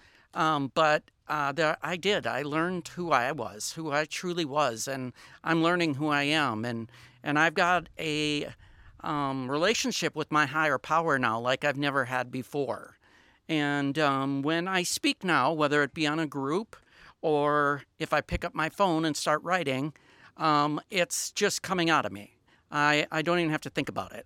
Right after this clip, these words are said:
I'm in a couple different groups, and if, uh, I'm, hear someone talk at night and I think, "Well, I need to say something." And then I try to figure out, "What am I gonna say?" Well,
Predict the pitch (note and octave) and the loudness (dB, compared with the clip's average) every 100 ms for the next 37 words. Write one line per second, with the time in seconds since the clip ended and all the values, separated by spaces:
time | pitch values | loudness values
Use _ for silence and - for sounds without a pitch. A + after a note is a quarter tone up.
0 | - C3+ D#3+ E3+ E3 - F#3+ E3+ E3+ E3+ | -6 -2 0 0 -2 -4 -6 -4 -4 -2
1 | E3+ D3 D3+ F#3+ - - - - - _ | -4 0 0 0 -4 -10 -10 -18 -20 _
2 | E3 D#3 D3 D3 C#3+ C#3+ D3 - D3 C3+ | -2 0 2 0 2 2 2 0 2 4
3 | B2+ B2+ - _ D3+ D#3 C#3+ - _ - | 2 0 -4 _ -4 -2 -6 -10 _ -20
4 | - G#3 G3 G3+ E3 D3 E3+ F3+ - F#3+ | -4 -2 0 0 -2 0 2 2 0 -4
5 | F3+ F#3+ G3+ G#3+ - E3+ D#3 D3 - D#3+ | 0 0 0 -2 -4 -2 0 -2 -2 -4
6 | - E3 G3 F3 - - - F3 F3+ C#3+ | 2 4 4 2 -6 -14 -2 2 2 2
7 | - F3+ D3+ A#2 G#2 G2 - - _ - | 0 0 0 -6 -8 -14 -18 -20 _ -4
8 | C#3+ D3 D3+ - E3+ D3+ F3+ D3 D3 C#3+ | 0 2 2 2 0 2 0 4 6 6
9 | D#3 F3+ F#3 D#3+ D3 - G#3+ D#3 A2+ C#3 | 4 0 2 2 0 0 4 4 2 0
10 | D3+ D3 | 0 -4